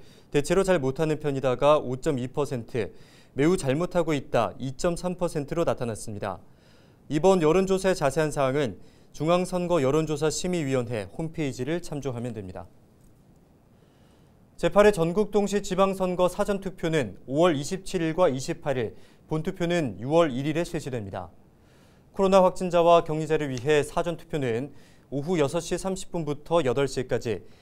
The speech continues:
본투표는 오후 여섯 시 삼십 분부터 일곱 시 삼십 분까지 투표가 가능합니다.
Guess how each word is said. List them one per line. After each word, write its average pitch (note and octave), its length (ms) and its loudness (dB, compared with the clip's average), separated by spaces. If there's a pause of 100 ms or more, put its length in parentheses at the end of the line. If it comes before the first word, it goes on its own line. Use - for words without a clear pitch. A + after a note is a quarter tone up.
(320)
본투표는 D#3+ 800 -2
오후 C3+ 300 -2
여섯 C3+ 240 2
시 E3+ 160 -2
삼십 F#3+ 340 -6
분부터 D3 540 -2 (280)
일곱 D#3 380 -2
시 F3+ 140 -2
삼십 F#3+ 380 -6
분까지 D#3+ 420 -2
투표가 D#3 540 -2
가능합니다. G#2+ 640 -6